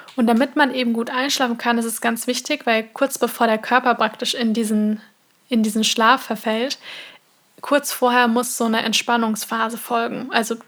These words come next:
kurz davor. Und die muss als erstes sein, sonst funktioniert es nicht wirklich, dass der Körper, ähm, schläft. Das merkt man ja selber, wenn man hellwach ist und total angespannt ist.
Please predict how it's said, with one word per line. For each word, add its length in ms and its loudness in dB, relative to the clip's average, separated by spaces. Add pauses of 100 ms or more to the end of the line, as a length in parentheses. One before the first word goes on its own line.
(120)
kurz 200 -4
davor. 500 -2 (640)
Und 480 0 (200)
die 140 0
muss 260 0
als 160 -2
erstes 420 -2
sein, 260 0
sonst 480 0 (220)
funktioniert 520 -2
es 120 -4
nicht 180 -2
wirklich, 300 -2
dass 180 -8
der 140 -8
Körper, 520 0
ähm, 480 -2 (320)
schläft. 460 -2
Das 120 -8
merkt 200 -4
man 100 2
ja 60 2
selber, 240 4
wenn 60 2
man 120 4
hellwach 420 2
ist 180 -4
und 220 -4 (580)
total 320 0
angespannt 540 2
ist. 380 -2